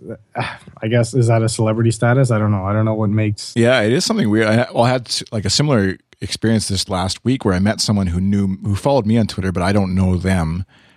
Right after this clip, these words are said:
Speaker 2: and locally here. And it wasn't, like, a celebrity thing at all. Like, they weren't, like, they weren't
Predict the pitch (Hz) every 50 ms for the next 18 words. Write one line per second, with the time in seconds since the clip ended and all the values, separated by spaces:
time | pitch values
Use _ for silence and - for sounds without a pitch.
0 | _ _ - - 87 95 92 87 - - 107 107 104 - - 92 92 90 78 78
1 | 80 78 80 85 90 98 107 120 117 104 104 87 85 80 - 82 - - - 82
2 | 85 85 73 71 71 - 78 78 76 73 78 85 82 78 - - 73 71 - 80
3 | 73 - - - - - - - - _ _ - 78 80 80 78 78 -